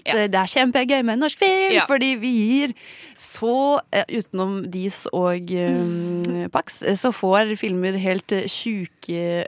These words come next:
Speaker 2: eh, terningkast. Altså, greit nok Uno, men sånn Lunsj, som vi skal snakke på etterpå, har fått sånn femmere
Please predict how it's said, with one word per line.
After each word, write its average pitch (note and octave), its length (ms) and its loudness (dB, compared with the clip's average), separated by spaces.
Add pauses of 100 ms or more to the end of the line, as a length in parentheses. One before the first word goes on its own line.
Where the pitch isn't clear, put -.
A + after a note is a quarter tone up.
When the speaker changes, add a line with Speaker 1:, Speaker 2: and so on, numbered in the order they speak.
Speaker 2:
eh, F3+ 200 -2
terningkast. F3+ 640 -4
Altså, A3 400 2
greit A3 300 0
nok G#3+ 200 -4
Uno, F#3 340 0
men A3 200 -2
sånn A3 180 0
Lunsj, G3+ 300 0
som A3+ 60 -2
vi A3 40 2
skal G#3 160 -4
snakke G#3 220 -4
på G3+ 120 0
etterpå, A3+ 240 0 (300)
har - 140 6
fått C4+ 160 0
sånn C4+ 140 -2 (140)
femmere F#3+ 540 0